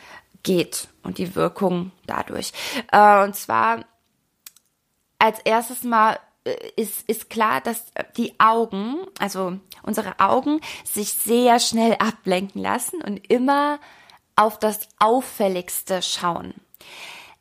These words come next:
An der Stelle muss ich noch mal kurz an dieses Mimikresonanzseminar denken und da muss ich dir ganz kurz noch was,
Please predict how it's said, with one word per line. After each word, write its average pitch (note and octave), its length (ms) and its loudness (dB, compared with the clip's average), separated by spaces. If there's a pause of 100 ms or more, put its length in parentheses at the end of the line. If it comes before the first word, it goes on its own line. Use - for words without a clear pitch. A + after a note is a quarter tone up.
(360)
An A3 140 4
der A#3 140 6
Stelle C#4+ 260 4
muss C4 200 0
ich C4+ 160 -4
noch A#3 160 2
mal A3 140 4
kurz C4 420 -2
an G#3+ 260 2
dieses G3 380 -2
Mimikresonanzseminar A3 1500 2
denken F#3+ 580 -2
und G#3 80 -2
da F#3+ 60 2
muss A3 220 -4
ich G#3+ 100 -10
dir F#3+ 140 -2
ganz G3+ 220 0
kurz - 220 -16
noch - 140 -10
was, - 160 -8